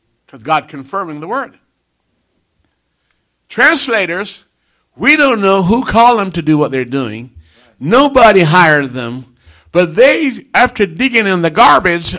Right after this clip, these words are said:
of history and the soil that God buried and forgotten, 'cause God did bury Sodom and Pompeii, and they went and dig up what God buried.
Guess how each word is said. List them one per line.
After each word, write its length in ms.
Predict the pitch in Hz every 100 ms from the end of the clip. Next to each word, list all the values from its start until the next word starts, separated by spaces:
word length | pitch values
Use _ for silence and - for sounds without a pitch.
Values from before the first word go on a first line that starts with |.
| 156
of 160 | 156
history 520 | 180 220 - 143 135
and 220 | 139 143 139
the 60 |
soil 400 | 131 220 190 147
that 160 | 147 131
God 280 | 175 156 147
buried 280 | 196 147
and 160 | 131 120 _ _
forgotten, 800 | - 143 214 147 113 139 160 _ _ _ _
'cause 160 | - 107
God 360 | 170 156 123
did 200 | 170 165
bury 360 | 147 131 127 131 _ _
Sodom 460 | - - 143 131 120
and 120 | 113
Pompeii, 720 | - 131 104 139 117 110 117 _ _ _ _ _ _ _
and 100 | 117
they 60 | 131
went 160 | 139
and 100 | 131
dig 140 | 143 135
up 100 | 120
what 140 | 117
God 280 | 131 120 113
buried. 440 | 139 127 101 -